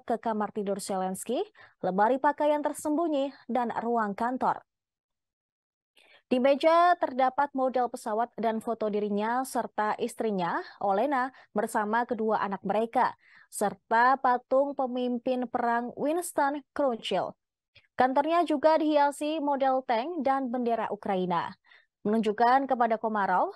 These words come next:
sebuah ruangan besar lengkap dengan meja dan kursi, Presiden Zelensky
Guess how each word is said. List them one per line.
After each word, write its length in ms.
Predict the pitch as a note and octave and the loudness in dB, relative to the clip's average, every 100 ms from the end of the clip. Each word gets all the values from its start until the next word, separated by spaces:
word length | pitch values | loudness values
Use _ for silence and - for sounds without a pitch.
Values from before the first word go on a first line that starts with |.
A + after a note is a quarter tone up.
| - | -10
sebuah 380 | B3 F#3+ G3+ | -8 -2 -2
ruangan 480 | A3 G#3 G3 G3 G#3 | 0 0 0 -2 -2
besar 480 | G3+ - A3+ A#3 - | -4 -4 0 0 0
lengkap 580 | - B3+ C4+ C4 C#4 C4 | -2 -2 -4 0 0 0
dengan 340 | A#3 B3 A#3+ A#3+ | -2 -2 0 0
meja 240 | A3+ G#3+ G3 | 0 0 -2
dan 240 | F#3 F#3+ | -4 -2
kursi, 480 | C4 D#4 - C4+ - _ - - | -2 -2 -2 -4 -4 _ -20 -14
Presiden 640 | - A3 B3 B3+ C#4 D4+ D4+ - | 0 0 2 4 4 4 0 -6
Zelensky 600 | A#3 C4+ C4+ C4+ - C#4+ | -2 0 0 -2 -4 -6